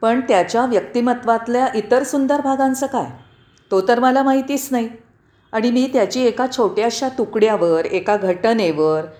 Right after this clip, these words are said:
एका क्षणावर पारख करतो. म्हणून खरं म्हणजे जेव्हा मी तो असभ्य माणूस आहे, उद्धट आहे किंवा संतापी आहे, कपटी आहे,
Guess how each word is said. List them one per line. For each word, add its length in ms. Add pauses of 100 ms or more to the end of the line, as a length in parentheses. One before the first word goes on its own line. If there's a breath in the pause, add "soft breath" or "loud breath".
(120)
एका 240
क्षणावर 580
पारख 280
करतो. 600 (680 soft breath)
म्हणून 420
खरं 240
म्हणजे 440
जेव्हा 400
मी 140
तो 240
असभ्य 420
माणूस 440
आहे, 320 (380 loud breath)
उद्धट 380
आहे 220
किंवा 240
संतापी 640
आहे, 340 (180)
कपटी 420
आहे, 400